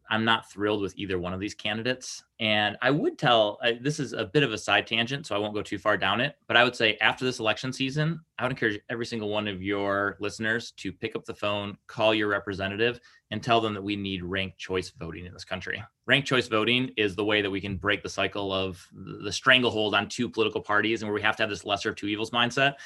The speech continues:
It's a beautiful system where you can actually rank first, second, third, fourth, you know, however many candidates there are. And then the person with the least number of votes, if no one has fifty percent,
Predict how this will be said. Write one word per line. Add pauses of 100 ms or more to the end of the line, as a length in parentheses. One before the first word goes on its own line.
(320)
It's
a
beautiful
system
where
you
can
actually
rank (160)
first,
second, (100)
third, (680)
fourth,
you
know,
however
many
candidates
there
are. (220)
And
then
the
person
with
the
least
number
of
votes, (380)
if
no
one
has
fifty
percent,